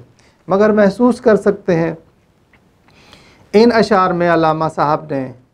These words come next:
उन्हीं कैफियत को महसूस करके यूँ बांधा है कि या रब, मेरा तुझसे एक एक्टिव ताल्लुक़ दुआ की सूरत में कायम है।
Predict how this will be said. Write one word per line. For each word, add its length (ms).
उन्हीं 220
कैफियत 540
को 220
महसूस 540
करके 340
यूँ 280
बांधा 340
है 240
कि 220
या 160
रब, 240
मेरा 320
तुझसे 640
एक 200
एक्टिव 520
ताल्लुक़ 520
दुआ 420
की 200
सूरत 420
में 240
कायम 380
है। 300